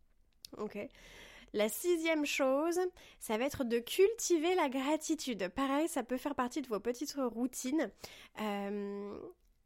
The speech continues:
le, je crois que, comment s'appelle le journal que j'ai ? Excusez-moi, je ne me souviens plus du titre pour ça. Je crois que c'est le journal cinq minutes.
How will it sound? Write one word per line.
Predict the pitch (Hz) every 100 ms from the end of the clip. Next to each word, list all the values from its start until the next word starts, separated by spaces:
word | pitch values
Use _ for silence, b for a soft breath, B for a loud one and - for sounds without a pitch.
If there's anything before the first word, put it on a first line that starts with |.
| _ _
le, | 233 214 208 -
je | 240
crois | 233 302
que, | 302 240 -
comment | 269 285
s'appelle | 311 247 247
le | 220 190
journal | 185 190 208
que | 208 185
j'ai ? | 185
Excusez-moi, | 180 - 180 202
je | 226
ne | 196
me | 180
souviens | 208 196 175
plus | -
du | 226 202
titre | 214 - -
pour | - -
ça. | 208 202 b b b
Je | _
crois | 240
que |
c'est | 233
le | 220 202
journal | 214 226 233 240
cinq | - 214
minutes. | 208 190 185 -